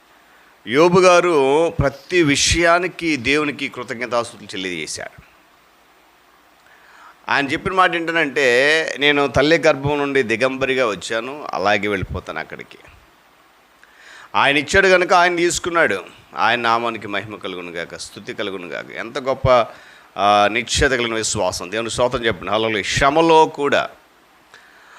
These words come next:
ఆ శ్రమలో కూడా ఆనందించేటువంటి తత్వాన్ని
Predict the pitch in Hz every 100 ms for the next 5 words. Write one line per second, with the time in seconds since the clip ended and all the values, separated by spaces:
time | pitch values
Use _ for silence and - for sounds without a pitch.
0 | - - 117 139 - 143 151 160 170 170
1 | 185 165 135 147 165 165 170 180 165 170
2 | 165 165 151 143 135 135 120 - 147 143
3 | 139 143 107 107 120 135